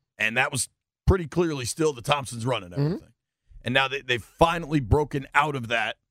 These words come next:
Speaker 2: Mm-hmm.
Speaker 1: Sort of. I, I think, I think Ronnie's still on the staff, but, you know, the, Cooley is not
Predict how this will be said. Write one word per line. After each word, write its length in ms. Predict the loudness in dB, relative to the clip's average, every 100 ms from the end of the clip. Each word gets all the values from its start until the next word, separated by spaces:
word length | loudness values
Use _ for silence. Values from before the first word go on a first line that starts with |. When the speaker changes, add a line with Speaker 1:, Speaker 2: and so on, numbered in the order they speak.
| -4
Speaker 2:
Mm-hmm. 140 | -4 -4 _ _ _ _ _ _
Speaker 1:
Sort 260 | 2 2 2
of. 160 | -6 -2
I, 160 | 0 0
I 40 |
think, 280 | 2 2 0 _ -4
I 60 | -2
think 160 | 0
Ronnie's 280 | 0 -2 -4
still 160 | -6 -6
on 100 | -6
the 40 |
staff, 360 | -8 -6 -6 0
but, 120 | 0 0 -2
you 100 | -2
know, 140 | -2
the, 220 | -4 -10 -12 _ _ _ 2
Cooley 360 | 4 4 0 0
is 200 | 0 0
not 260 | 2 0